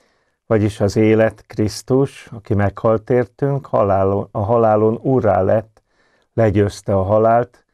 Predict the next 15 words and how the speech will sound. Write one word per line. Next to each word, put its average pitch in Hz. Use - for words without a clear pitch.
és -
ezért 127
ő, 127
mint 113
megváltó, 110
más 90
szóval 110
újjáteremtő, 107
ki 123
helyreállította 110
az 107
eredeti 110
állapotnak 113
isteni 110
szándékait, 104